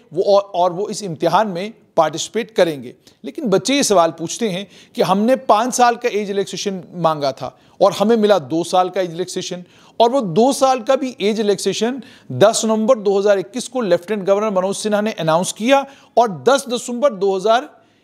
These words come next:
इक्कीस को हमें वो एज रिलैक्सेशन मिलने जा रहा है। हो सकता है ग्यारह को मिल जाए, लेकिन आज या कल में ही होगा। जानकारी जो है उसके मुताबिक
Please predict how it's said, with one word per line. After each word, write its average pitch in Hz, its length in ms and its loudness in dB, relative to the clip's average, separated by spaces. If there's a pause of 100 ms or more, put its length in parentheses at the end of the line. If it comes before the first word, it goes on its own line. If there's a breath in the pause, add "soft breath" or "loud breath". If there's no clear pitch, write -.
(260 soft breath)
इक्कीस - 320 -2
को - 140 0
हमें 180 240 0
वो 208 180 -4
एज 175 160 2
रिलैक्सेशन 170 500 -4
मिलने 180 240 0
जा 165 280 4
रहा 131 180 -2
है। 113 140 -8
हो 175 60 0
सकता 185 280 0
है 233 120 2
ग्यारह 180 280 4
को 214 120 -6
मिल 196 160 -6
जाए, 247 220 0 (280 loud breath)
लेकिन 202 300 2 (120)
आज 202 280 2
या 233 60 -4
कल 185 260 -4
में 170 100 -10
ही 165 80 -12
होगा। 127 340 -10 (360 soft breath)
जानकारी 185 500 2
जो 254 120 -2
है 277 60 2
उसके 233 200 -8
मुताबिक 202 340 -4